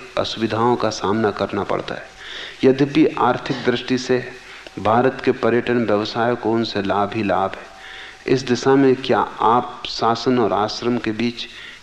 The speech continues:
किसी सहयोग का सुझाव देने की कृपा करेंगे?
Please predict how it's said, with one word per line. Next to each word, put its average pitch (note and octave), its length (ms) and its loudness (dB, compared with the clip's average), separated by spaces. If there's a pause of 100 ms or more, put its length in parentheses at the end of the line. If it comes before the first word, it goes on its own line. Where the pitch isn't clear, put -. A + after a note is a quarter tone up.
(120)
किसी A2 260 -6
सहयोग A2 540 -2
का G#2 100 0
सुझाव G#2 580 -2
देने G#2+ 240 2
की G2+ 160 -6
कृपा - 320 -2
करेंगे? G#2 440 -4